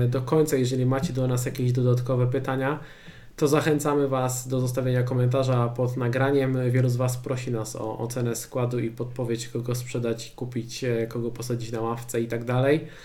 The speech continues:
E, postaramy się odpowiedzieć na jak najwięcej pytań. E, jeżeli nie uda nam się na nie odpowiedzieć, to pamiętajcie, że w opisie nagrania znajdziecie link do Fantasy Football Hub,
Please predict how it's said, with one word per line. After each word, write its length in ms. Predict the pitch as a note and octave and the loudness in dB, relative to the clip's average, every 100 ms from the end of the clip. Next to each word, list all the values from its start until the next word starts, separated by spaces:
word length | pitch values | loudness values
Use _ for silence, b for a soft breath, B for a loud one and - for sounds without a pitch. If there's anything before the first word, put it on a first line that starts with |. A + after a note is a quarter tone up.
| B B | B B
E, 140 | B2+ B2 | -4 -2
postaramy 440 | B2 - C#3+ C3+ | -4 -2 0 0
się 100 | C3 | 0
odpowiedzieć 420 | C#3 C#3 B2+ B2 B2 | -2 -2 -4 -4 -2
na 80 | |
jak 260 | B2 C3 - | 0 0 0
najwięcej 480 | C3+ B2+ C3 B2+ B2 | -2 0 -2 -2 0
pytań. 480 | C#3+ C#3+ C#3 C#3+ C#3+ B B B - | 0 2 2 2 -2 B B B -2
E, 80 | B2 | 0
jeżeli 300 | B2 B2+ C3 | 2 2 2
nie 100 | C#3 | 2
uda 180 | C3+ | 2
nam 140 | B2+ B2 | 0 0
się 120 | C#3 | -2
na 180 | B2+ B2+ | 0 0
nie 260 | B2+ B2 | 2 0
odpowiedzieć, 580 | B2 - B2 B2 B2 A#2+ | 0 -4 -4 -2 0 -2
to 160 | - A#2+ | -2 -2
pamiętajcie, 680 | A#2+ A#2+ A#2+ B2 A#2 A#2+ A2+ | -2 -2 0 0 0 -2 -4
że 320 | A#2 A2+ A2 | -2 -2 -2
w 120 | - | -6
opisie 420 | - B2 B2+ B2+ | -10 -8 -4 -2
nagrania 400 | A#2 A#2 A#2 A2+ | -2 -2 -2 0
znajdziecie 420 | A#2 A#2 A#2 A#2+ | 0 -2 -2 -2
link 200 | A#2 A#2+ | -2 -2
do 140 | A#2 A2+ | -2 -4
Fantasy 560 | - C#3 C#3+ C#3+ B2+ | -2 -2 0 0 0
Football 380 | B2 C3 A#2+ A#2+ | -2 -2 -2 -2
Hub, 180 | A#2 | -2